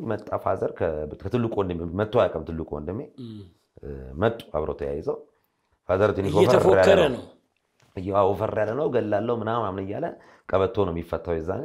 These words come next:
Speaker 2: እም።
Speaker 1: ቀበቶ ተፈቷል። ከዛ ያዘውና አምጣ ተባለ። ፋዘር
Speaker 2: አንተ አሁን
Speaker 1: ስለማይሯሯጥ
Speaker 2: ጌም ላይ ነህ?
Speaker 1: እየተጫወትኩ ነው። እና
Speaker 2: እሺ።
Speaker 1: ያዘው ተባለ
Speaker 2: እሺ።
Speaker 1: እንትና
Speaker 2: ወንድምህ?
Speaker 1: ወንድሜ። እና የዛኔ ኳስም ይወዳል እሱ። እና ያዘው ተብሎ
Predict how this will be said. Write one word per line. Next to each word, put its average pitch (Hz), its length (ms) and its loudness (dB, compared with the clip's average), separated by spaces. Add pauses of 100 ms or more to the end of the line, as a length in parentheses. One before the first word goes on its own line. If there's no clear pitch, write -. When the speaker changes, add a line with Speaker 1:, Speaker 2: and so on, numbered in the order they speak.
(160)
Speaker 2:
እም። 113 180 -16 (280)
Speaker 1:
ቀበቶ 87 380 -4
ተፈቷል። 90 440 -4 (720)
ከዛ 78 200 -6 (360)
ያዘውና 95 480 2
አምጣ 73 220 -10
ተባለ። 69 320 -8
ፋዘር 85 200 2
Speaker 2:
አንተ 175 160 2
አሁን 233 160 6
Speaker 1:
ስለማይሯሯጥ 92 420 4 (340)
Speaker 2:
ጌም 156 240 4
ላይ 151 160 6
ነህ? 104 140 -6
Speaker 1:
እየተጫወትኩ 156 600 0
ነው። 90 160 -2
እና 117 140 -4
Speaker 2:
እሺ። 143 100 0
Speaker 1:
ያዘው 139 280 6
ተባለ 76 320 0 (100)
Speaker 2:
እሺ። 67 120 -6
Speaker 1:
እንትና 78 240 -8 (680)
Speaker 2:
ወንድምህ? 123 420 -8
Speaker 1:
ወንድሜ። 101 360 0 (920)
እና 107 200 -4
የዛኔ 117 380 0
ኳስም 127 320 2
ይወዳል 87 340 0
እሱ። 73 140 -14 (440)
እና 85 180 -8 (600)
ያዘው 110 240 6
ተብሎ 107 180 0